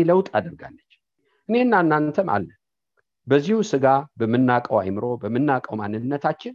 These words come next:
ነገር ግን ውስጣችን ተቀይሯል። ሌላ ሰዎች ሆነናል፣ አዲስ ፍጥረት ሆነናል። እነዚህ አዲስ ፍጥረቶች ቦታ ሲወስዱ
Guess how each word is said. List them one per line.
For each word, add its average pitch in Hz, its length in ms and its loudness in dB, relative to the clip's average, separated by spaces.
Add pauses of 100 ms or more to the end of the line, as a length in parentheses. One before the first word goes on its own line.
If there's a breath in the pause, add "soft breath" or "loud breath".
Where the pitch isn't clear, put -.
(500)
ነገር 151 220 2
ግን 208 160 -4
ውስጣችን 143 540 -8
ተቀይሯል። 104 540 -14 (500)
ሌላ 147 280 2
ሰዎች 139 320 -6
ሆነናል፣ 85 400 -16 (140)
አዲስ 127 320 -4
ፍጥረት 117 380 -10
ሆነናል። 73 360 -20 (640)
እነዚህ 240 380 0
አዲስ 165 340 -2
ፍጥረቶች 120 520 -6 (120)
ቦታ 147 300 0 (280)
ሲወስዱ - 420 -8